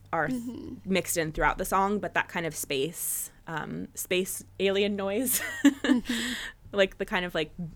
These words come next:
Speaker 1: like, beeping almost noise in the beginning, um, is only present in the intro.
Speaker 2: Yeah.
Speaker 1: Um, and not in the
Speaker 2: I
Speaker 1: rest of
Speaker 2: wonder
Speaker 1: the
Speaker 2: if that
Speaker 1: song.
Speaker 2: means, like, it's got a specific, like, reason why they put those sounds. Like,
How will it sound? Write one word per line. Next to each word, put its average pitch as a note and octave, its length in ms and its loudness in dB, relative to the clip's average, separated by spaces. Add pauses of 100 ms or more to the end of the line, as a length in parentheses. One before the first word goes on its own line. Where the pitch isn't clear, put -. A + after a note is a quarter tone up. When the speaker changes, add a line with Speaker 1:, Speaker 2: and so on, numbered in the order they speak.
(240)
Speaker 1:
like, D#3+ 240 -6
beeping F#3 560 -4
almost F#3+ 400 -6
noise G3 220 -2
in G#3+ 60 -2
the A3 60 -2
beginning, G#3+ 540 -4 (460)
um, D#3 420 -6
is E3+ 120 -2
only D3+ 220 0
present C#3+ 380 -4
in D3 100 -4
the - 60 -8
intro. - 560 -6 (720)
Speaker 2:
Yeah. A3+ 240 -10 (120)
Speaker 1:
Um, G3 380 -10 (120)
and F3 100 -10
not E3 160 -10
in - 60 -12
the F#3+ 60 -4
Speaker 2:
I A3+ 40 2
Speaker 1:
rest - 20 2 (100)
of C#4+ 40 0
Speaker 2:
wonder D#4 60 2
Speaker 1:
the C#4+ 60 2
Speaker 2:
if C#4+ 80 -2
that A#3+ 160 -2
Speaker 1:
song. G#3+ 80 -8
Speaker 2:
means, A3+ 240 -8
like, A#3+ 140 -12
it's - 180 -8
got G#3+ 240 -4
a A3+ 60 -8
specific, - 720 -10
like, G#3+ 260 -10
reason A3 560 -6
why G#3 340 -6
they A3 140 -8
put - 320 -10
those A3+ 240 -8
sounds. - 640 -10
Like, - 140 -12